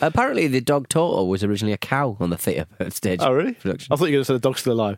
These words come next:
Speaker 2: Dog's still got two
Speaker 1: <laughs>
Speaker 2: grandchildren that are alive.
Speaker 1: Yeah.
Speaker 2: Um, Richard Cook from the Western Isles of Scotland says, "It all started for me in nineteen ninety-six with a V H S copy of the film Twister."
Speaker 1: Of course it did, yes.
Speaker 2: Bill Paxton.
Speaker 1: Bill Paxton.
Speaker 2: God rest him.
Speaker 1: He's still
Speaker 2: Um,
Speaker 1: there, isn't he?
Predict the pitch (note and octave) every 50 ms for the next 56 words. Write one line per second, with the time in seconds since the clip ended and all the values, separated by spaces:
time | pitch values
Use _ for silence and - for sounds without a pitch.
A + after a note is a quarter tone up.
0 | - - - C#3 G3 F3 D#3 D#3 - D#3+ F3 D#3+ - - E3+ D#3 E3 E3 E3 E3
1 | C#3 D#3 C#3+ C3 A#2 B2+ C#3 D3+ C#3+ C3 A2+ - E3 C#3+ B2 A2 F#2+ - - -
2 | - - D#3+ D#3+ E3 E3 D#3+ - - - _ _ _ _ _ _ F#3 F#3 B3 F3
3 | G3+ F#3+ - - F3 - - E3+ E3 E3 F3 D#3 - D#3+ D#3 D3+ D3+ C#3 C3+ B2+
4 | - - D#3 D3+ D3 D3+ C3 - C3 C#3 B2+ G3+ F#3+ E3+ - - F3+ F#3+ G3 -
5 | F3 C#3 C3 C3 C3 B2+ B2 C#3+ E3 F#3+ G3 - F3 D3 C3+ B2 A2+ - - G#2+
6 | - B2 - - A2+ A2 A#2 A2+ C#3+ D3+ D3 C3+ - C#3+ - - - C3 - -
7 | C3 - B2+ - C#3+ C3 C3+ - - - D3 - - - F#2 E2 - _ _ _
8 | _ _ _ - - _ - - - - D3 D3 - - - - G#2 G2 F2+ G#2
9 | C3+ C#3+ B2+ - - - - - - - D#3 C#3+ C3+ - D3 D3 C#3 - - C3
10 | G#2+ G2 - A2 A2+ A2+ - B2 G2 - - - - G#2+ D3+ C#3+ B2+ C3+ D3 C3+
11 | - - A#2+ G#2 F#2 - _ _ _ _ - - - - - - - - C3 C3+
12 | C#3 C#3+ D3 E3 G3+ F#3 F#2+ F#2+ C#3 F3+ F#3+